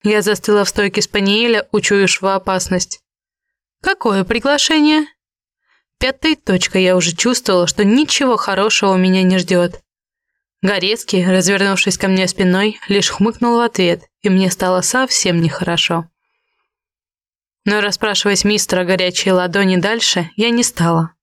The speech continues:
и стремительно выскользнула за дверь. Оказавшись в коридоре, я припала спиной к стене и обессиленно закрыла глаза. Меня слегка потряхивало,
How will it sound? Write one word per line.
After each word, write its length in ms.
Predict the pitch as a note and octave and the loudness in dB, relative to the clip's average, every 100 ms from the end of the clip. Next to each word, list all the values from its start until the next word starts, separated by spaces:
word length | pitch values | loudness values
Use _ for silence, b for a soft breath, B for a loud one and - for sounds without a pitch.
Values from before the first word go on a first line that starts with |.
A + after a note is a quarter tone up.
| _ _ _ _ - | _ _ _ _ -6
и 120 | G#3+ | -4
стремительно 580 | - A3 A#3+ A#3+ C4 B3+ | -2 0 0 0 0 2
выскользнула 540 | G#3 - F#3 F#3 F#3 | 0 0 0 2 2
за 120 | F3+ | 0
дверь. 380 | D#3+ F3+ E3+ - _ _ _ _ _ _ | 0 0 -2 -6 _ _ _ _ _ _
Оказавшись 560 | - G#3+ G#3 A#3 A3+ - | -6 -4 -2 0 -2 -2
в 40 | |
коридоре, 500 | A#3 A3 A3 A#3+ G#3+ | 0 2 2 2 2
я 100 | F3+ | 0
припала 380 | F#3 G3 G3 G3 | 0 -2 0 -2
спиной 360 | - G#3 G3 | 0 0 0
к 40 | F#3 | 0
стене 440 | - F#3 G#3 A3 - | 0 2 2 0 -2
и 60 | |
обессиленно 680 | F#3+ F3+ - A#3 A#3 B3 B3 | -2 0 -2 -2 0 2 2
закрыла 420 | A3 - F#3 F3+ | -2 0 0 2
глаза. 580 | F3 F3+ F3+ F3 F3+ - _ _ _ _ _ _ _ | 2 0 0 -2 -4 -8 _ _ _ _ _ _ _
Меня 220 | C4+ C#4 C4 | 0 0 0
слегка 320 | C4+ - B3 | -2 -2 -4
потряхивало, 920 | B3 A3 A3 G3 F#3 E3+ E3+ D#3+ | -2 0 -2 0 0 0 0 -2